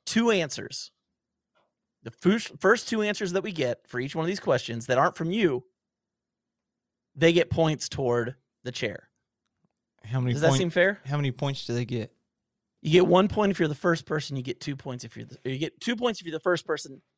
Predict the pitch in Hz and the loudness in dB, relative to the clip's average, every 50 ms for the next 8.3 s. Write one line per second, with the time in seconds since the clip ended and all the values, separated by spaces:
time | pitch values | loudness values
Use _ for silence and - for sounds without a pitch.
0 | _ _ 131 131 127 - 113 165 175 180 - - 165 156 156 - 135 113 107 - | _ _ -8 -8 -8 -4 -2 -2 -2 -2 -2 -4 -4 -4 -2 -4 -4 -6 -4 -4
1 | - 151 127 - - - - - - - - - - - _ _ _ _ 127 123 | -2 -2 -2 -2 -4 -10 -10 -12 -12 -12 -14 -16 -18 -20 _ _ _ _ -6 -2
2 | 131 131 123 - - - 127 120 113 107 - 120 110 104 - 110 104 - - 101 | 0 0 0 0 0 -2 0 0 0 0 0 -2 -2 -2 -2 -4 -4 -4 -6 -8
3 | 98 98 98 - _ _ _ _ _ _ _ _ _ _ _ _ _ _ _ _ | -8 -8 -10 -12 _ _ _ _ _ _ _ _ _ _ _ _ _ _ _ _
4 | _ _ _ _ 143 180 190 185 160 135 110 117 123 139 151 151 147 - 147 127 | _ _ _ _ 0 0 2 2 2 -2 -2 -4 -4 -2 -2 0 0 2 2 2
5 | 123 113 113 104 101 104 113 _ _ - 139 156 156 123 - 110 110 107 110 107 | 2 0 -2 -6 -8 -10 -14 _ _ 0 2 2 2 2 -2 -10 -14 -12 -10 -8
6 | 117 110 98 - - 110 131 127 - - 104 98 - - _ _ _ _ _ _ | -8 -8 -8 -8 -4 -4 -4 -4 -4 -8 -10 -10 -12 -18 _ _ _ _ _ _
7 | _ _ _ - - 135 127 117 - - 151 156 - 160 165 185 214 - 233 226 | _ _ _ -6 -4 -2 -2 -2 -2 -2 -2 2 6 8 8 8 8 6 4 4
8 | 220 269 254 254 202 190 | 4 4 4 4 6 6